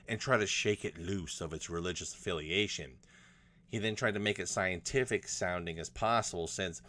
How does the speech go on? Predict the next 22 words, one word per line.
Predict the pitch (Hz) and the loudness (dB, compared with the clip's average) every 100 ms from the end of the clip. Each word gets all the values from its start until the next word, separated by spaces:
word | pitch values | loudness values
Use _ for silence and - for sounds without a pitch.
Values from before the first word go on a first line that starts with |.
| - - | -20 -6
you | 98 | -4
know, | 82 | -2
he | 98 | -2
was | 87 82 | -2 -2
a | 73 | -6
psychologist | - - 101 104 90 82 - | -8 -2 2 2 2 -2 -6
as | 78 76 | -8 2
well, | 107 101 76 71 | 8 8 6 2
and | 78 | -6
he | 85 | -6
sold | 82 - - 135 135 82 | -6 -2 4 6 6 2
it | 73 - - | -4 -6 0
as | 95 87 - | 2 2 0
such. | - 139 90 - - - - - - | 4 6 6 2 -8 -12 -20 -20 -20
He | - 196 | -4 -2
called | - 120 101 90 | 4 6 6 6
it | 80 73 - | 2 0 -6
the | 85 95 87 - - - - | -4 -2 -2 -6 -16 -20 -10
mindfulness-based | 80 92 101 131 - 127 127 120 - 85 104 107 107 | -2 2 4 2 2 2 2 0 -2 4 6 6 4
stress | - - 110 104 101 - | 0 0 8 8 8 2
reduction | 95 82 98 - - 87 | 0 4 2 4 -2 -2
therapy. | - 95 87 73 - 73 71 | -4 -4 -2 -4 -6 -10 -14